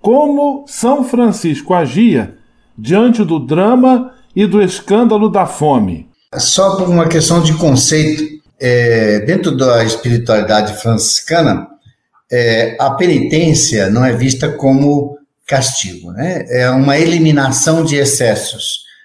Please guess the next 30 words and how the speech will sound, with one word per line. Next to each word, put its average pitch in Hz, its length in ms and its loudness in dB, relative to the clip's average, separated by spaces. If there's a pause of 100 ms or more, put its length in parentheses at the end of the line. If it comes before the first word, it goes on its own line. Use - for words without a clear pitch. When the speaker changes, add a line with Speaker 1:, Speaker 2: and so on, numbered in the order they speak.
(240)
Speaker 2:
Francisco 165 520 0
era 143 200 2
filho 151 300 0
de 120 60 -2
um 120 180 2
homem 120 380 0
riquíssimo 117 680 -4
de 101 80 -2
Assis, 185 480 0 (440)
viveu 196 440 2
a 190 40 2
ostentação 180 720 0
de 165 140 -4
ter 185 80 0
uma 180 160 2
mesa 180 320 2
farta, 131 500 -2
muita 156 260 0
comida, 139 520 0
muita 123 300 2
roupa, 120 580 -4 (500)
é, 110 380 0
muitos 135 480 2
benéceres, 123 1040 -2
né? 110 220 -14
Então, 208 380 0
ao 202 180 2
eliminar 131 600 0
os 113 160 -4
excessos, 170 760 -2